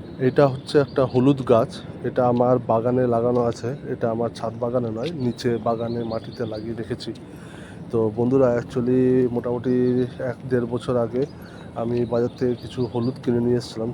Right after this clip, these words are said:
সেই হলুদের মধ্যে কিছু গাছ, হলুদের মধ্যে কিছু কল বেরিয়েছিল, সেই কলগুলো মাটিতে পুঁতে দেওয়ার পর দেখুন কত সুন্দর সুন্দর হলুদ গাছ হয়েছিল।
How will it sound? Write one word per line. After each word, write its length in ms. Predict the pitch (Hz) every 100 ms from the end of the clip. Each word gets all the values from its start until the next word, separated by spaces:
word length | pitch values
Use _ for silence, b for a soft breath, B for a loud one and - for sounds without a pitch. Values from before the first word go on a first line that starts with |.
| -
সেই 200 | 117 117
হলুদের 720 | 110 110 113 127 120 120 120
মধ্যে 320 | 120 117 120 117
কিছু 560 | 117 - 123 123 120 120 - -
গাছ, 140 | 113 - - - 110
হলুদের 280 | 117 120 120
মধ্যে 240 | 120 117 110
কিছু 180 | 113 - -
কল 240 | 127 131
বেরিয়েছিল, 520 | 123 123 123 - 117 131 B B B B -
সেই 160 | - 127
কলগুলো 380 | 135 131 131 135
মাটিতে 400 | 120 120 131 135
পুঁতে 300 | - 127 127
দেওয়ার 260 | 127 123 123
পর 140 | 127 120
দেখুন 260 | 120 123 117
কত 140 | 120
সুন্দর 360 | 127 - 120 120
সুন্দর 320 | 120 120 123
হলুদ 320 | 117 117 120
গাছ 240 | 123 117 -
হয়েছিল। 340 | 123 123 110